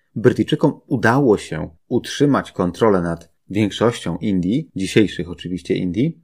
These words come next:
dzięki sprawnej administracji i wojsku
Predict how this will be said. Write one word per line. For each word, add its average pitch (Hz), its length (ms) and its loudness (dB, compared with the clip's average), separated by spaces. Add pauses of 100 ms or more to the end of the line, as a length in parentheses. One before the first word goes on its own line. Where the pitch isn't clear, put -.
dzięki 104 280 -2
sprawnej 120 500 0
administracji 90 800 -2
i 135 60 0
wojsku 120 460 2